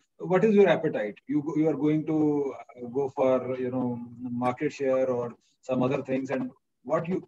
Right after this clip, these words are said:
the balance, ultimately, uh, the creation of balance in any s-, uh, scenario is an individual,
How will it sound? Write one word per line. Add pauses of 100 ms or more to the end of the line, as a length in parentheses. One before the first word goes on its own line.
the
balance, (400)
ultimately, (320)
uh,
the (260)
creation
of
balance
in
any
s-,
uh,
scenario
is
an
individual,